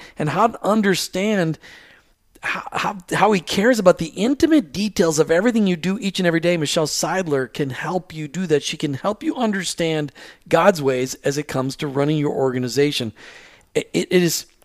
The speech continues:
God's been showing me this for decades, that he cares about the intimate details of our lives, very intimate, small little details. Nothing is too small for him, but we just have to learn to listen for his voice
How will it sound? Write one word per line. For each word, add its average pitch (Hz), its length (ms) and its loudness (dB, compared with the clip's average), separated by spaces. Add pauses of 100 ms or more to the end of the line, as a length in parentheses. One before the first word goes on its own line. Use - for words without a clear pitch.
God's 185 240 6
been 180 140 2
showing 190 220 4
me 185 60 4
this 175 160 4
for 175 280 2
decades, 156 640 0
that 156 140 -2
he 151 80 -4
cares 185 400 -2
about 180 220 2
the 151 100 -4
intimate 214 580 0
details 175 460 0
of 147 80 -2
our 151 100 2
lives, 151 400 0
very 185 640 0
intimate, 160 560 -4
small 190 420 2
little 185 200 4
details. 160 440 0 (240)
Nothing 202 360 4
is 180 100 0
too 185 140 -4
small 165 240 4
for 151 140 -2
him, 165 220 4 (540)
but 165 80 2
we 180 140 0
just 240 180 2
have 208 100 0
to 196 80 2
learn 180 200 4
to 147 60 4
listen 170 340 2
for 156 160 4
his 123 100 2
voice 123 540 0